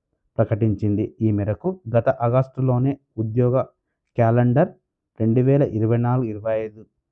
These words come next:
సంవత్సరానికి విడుదల చేసింది. ప్రకటించినట్లుగానే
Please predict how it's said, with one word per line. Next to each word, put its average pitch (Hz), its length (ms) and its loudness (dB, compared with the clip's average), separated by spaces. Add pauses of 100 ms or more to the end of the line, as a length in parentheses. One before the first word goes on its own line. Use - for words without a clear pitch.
(300)
సంవత్సరానికి 110 840 -2 (100)
విడుదల 123 460 0 (220)
చేసింది. 98 480 -2 (1400)
ప్రకటించినట్లుగానే 135 1400 6